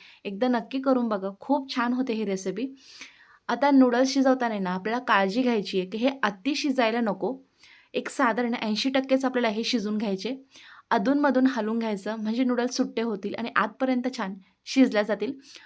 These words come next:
अति शिजवायचे नाहीये. थोड्या थोड्या वेळेला हे नूडल्स चेक करत राहायचे, बोटावर दाबून बघायचे. एक साधारण, अ, सात ते आठ मिनटं लागतात. पण इथे बघा, नूडल्स तुटताय, पण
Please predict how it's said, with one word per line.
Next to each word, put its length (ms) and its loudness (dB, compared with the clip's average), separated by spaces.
अति 260 2
शिजवायचे 500 0
नाहीये. 480 -4
थोड्या 240 4
थोड्या 200 4
वेळेला 500 2
हे 120 2
नूडल्स 380 0
चेक 220 -2
करत 200 -2
राहायचे, 360 -4
बोटावर 460 -2
दाबून 460 0
बघायचे. 540 -4
एक 180 0
साधारण, 580 0
अ, 160 -4
सात 200 2
ते 160 -2
आठ 200 0
मिनटं 220 -2
लागतात. 380 -4
पण 100 -2
इथे 220 0
बघा, 340 0
नूडल्स 400 2
तुटताय, 460 0
पण 120 2